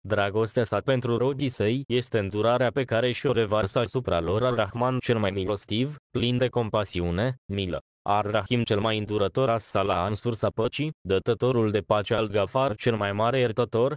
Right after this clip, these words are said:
iertătorul, cel care iartă păcatele robilor săi, iar și iar, dacă se căiesc sincer, Al-Wahhab, cel care dăruiește,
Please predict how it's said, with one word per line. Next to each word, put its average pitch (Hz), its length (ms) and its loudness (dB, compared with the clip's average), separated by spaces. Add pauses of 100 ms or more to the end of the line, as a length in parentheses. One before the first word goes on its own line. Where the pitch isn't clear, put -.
iertătorul, 120 840 2 (160)
cel 139 220 0
care 110 220 2
iartă 104 400 2
păcatele 117 560 0
robilor 131 500 0
săi, 120 360 0 (100)
iar 123 220 0
și 92 240 -2
iar, 165 260 0 (180)
dacă 117 280 0
se 127 180 0
căiesc 127 420 0
sincer, 120 540 0 (100)
Al-Wahhab, 104 640 0
cel 143 220 0
care 104 240 0
dăruiește, 101 760 -2